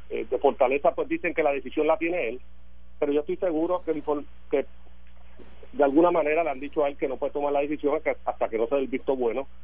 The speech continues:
de la gobernadora. Yo entiendo que la gobernadora, eh, eh, eh, respeta el derecho constitucional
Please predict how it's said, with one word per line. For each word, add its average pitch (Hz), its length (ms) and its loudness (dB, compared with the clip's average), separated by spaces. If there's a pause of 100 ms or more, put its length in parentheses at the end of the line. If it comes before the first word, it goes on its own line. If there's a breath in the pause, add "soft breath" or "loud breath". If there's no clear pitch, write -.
(200)
de 123 80 2
la 127 80 4
gobernadora. 123 520 4
Yo 131 120 0
entiendo 143 280 -2
que 143 80 -2
la 139 60 0
gobernadora, 123 580 0 (520)
eh, 104 640 0
eh, 95 460 -4 (340)
eh, - 960 -4
respeta 143 500 6
el 127 80 -2
derecho 120 300 -2
constitucional 131 640 0